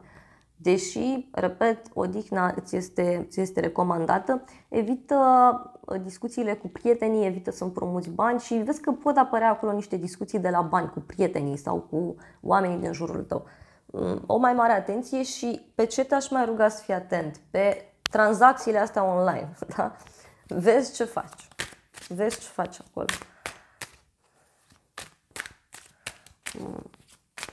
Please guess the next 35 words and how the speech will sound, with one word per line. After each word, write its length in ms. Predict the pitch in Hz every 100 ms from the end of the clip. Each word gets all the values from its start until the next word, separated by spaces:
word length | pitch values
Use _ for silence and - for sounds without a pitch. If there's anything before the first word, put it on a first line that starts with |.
| -
Uite, 240 | - 339 226
partenerul 720 | - 254 254 269 285 339 330
tău 260 | 320 320 226
poate 280 | 240 240
să 80 | 226 240
ia 80 |
o 120 | 220 202
hotărâre 540 | 208 196 208 233 208
importantă 720 | 180 180 190 190 202 180 165
în 80 | 156
perioada 520 | - 160 151 143 143
asta 200 | - -
sau 180 | - -
poate 300 | - 220 220
trece 340 | 208 208 - 202
printr-o 340 | - 196 196
perioadă 480 | 190 175 175 185 185
în 80 | 180
care 220 | 180 175
poate 260 | 175 180
nu 100 | 170
se 160 | 175 165
simte 380 | - 160 156 151
bine 360 | - 214 208
sau 220 | 185 185 151
o 20 |
perioadă 380 | 165 165 175 160
în 60 |
care 180 | 175 160
e 100 | 156
în 80 | 165
concediu, 600 | 180 - 208 208 175 170
e 100 | 165
mai 220 | 165 151
retras. 520 | 147 151 - - -